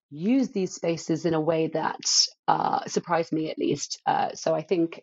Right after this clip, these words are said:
it, for many of us, uh, in Europe and I think in North America, there's a bit of an, a stigma, perhaps, or an association of, of people needing to use pawn shops at times of,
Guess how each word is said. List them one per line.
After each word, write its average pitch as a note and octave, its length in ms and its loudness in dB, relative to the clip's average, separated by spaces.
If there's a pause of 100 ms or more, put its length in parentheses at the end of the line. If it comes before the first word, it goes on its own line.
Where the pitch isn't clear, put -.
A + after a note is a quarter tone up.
it, - 200 4 (160)
for - 220 -6
many F3 260 2
of E3+ 100 -2
us, D#3+ 320 -6
uh, - 280 0
in E3 240 0
Europe E3+ 300 0
and D#3+ 320 0
I D#3 140 -4
think E3 280 0
in D3 240 0
North D3+ 200 0
America, D3+ 520 0 (280)
there's D#3+ 140 0
a E3 60 -4
bit F3 100 2
of D#3+ 100 0
an, D#3 80 0
a - 280 -6
stigma, - 680 2 (260)
perhaps, - 440 -2
or - 120 0
an C#3+ 60 2
association D#3 720 -2
of, C#3+ 100 -6 (380)
of - 140 -8
people E3 260 -2
needing F3+ 380 0
to D#3+ 100 -14
use D#3+ 180 -2
pawn D#3+ 220 0
shops D#3+ 380 -2
at F3 120 -2
times D3 400 2
of, - 300 0